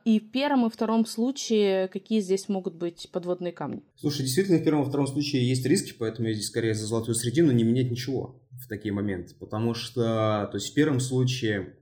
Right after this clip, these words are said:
Speaker 2: э, на людей и так есть определённое давление внешнее, они и так переживают, вы начинаете у них ещё что-то там отнимать, показывать, что тем самым, что, слушайте,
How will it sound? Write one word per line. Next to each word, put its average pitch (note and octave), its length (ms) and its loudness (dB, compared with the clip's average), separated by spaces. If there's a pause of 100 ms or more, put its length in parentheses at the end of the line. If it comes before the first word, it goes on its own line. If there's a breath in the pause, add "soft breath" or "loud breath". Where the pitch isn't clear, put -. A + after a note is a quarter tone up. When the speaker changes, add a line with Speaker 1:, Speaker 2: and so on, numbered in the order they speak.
(120)
Speaker 2:
э, G#2 40 -14
на G2+ 520 -4
людей A#2 300 2
и - 40 -4
так B2+ 240 -2
есть A2+ 200 0
определённое G#2+ 480 -2
давление C3 720 0
внешнее, A#2+ 640 -2 (120)
они G#2+ 100 -4
и G2+ 40 -4
так A2 180 -2
переживают, G#2+ 580 -2
вы G2 100 -8
начинаете G2 380 -8
у F#2 40 -6
них F#2 80 -10
ещё - 120 -20
что-то - 260 -16
там G2 220 -16
отнимать, A2+ 480 -4 (100)
показывать, G2+ 400 0
что G2+ 480 -2
тем G#2 180 -2
самым, G#2+ 280 -2
что, - 160 -12
слушайте, G2 500 -6